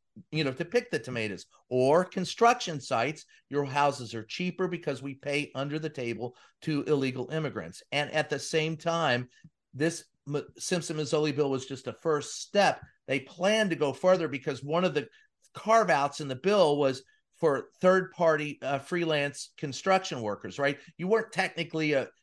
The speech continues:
you were contractors. You weren't technically an employee. So you couldn't come after my large company because I just hired another company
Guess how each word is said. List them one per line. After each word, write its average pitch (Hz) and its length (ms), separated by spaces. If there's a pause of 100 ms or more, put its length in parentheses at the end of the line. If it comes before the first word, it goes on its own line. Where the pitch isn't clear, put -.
you 180 100
were 175 80
contractors. 151 800
You 160 80
weren't 175 220
technically 147 520
an 131 80
employee. 123 640 (220)
So 202 120
you 208 140
couldn't 190 280
come 160 260
after 151 320
my 123 200
large 123 420
company 101 580 (300)
because 135 400
I 165 200
just 143 300
hired 135 280
another 139 320
company 107 540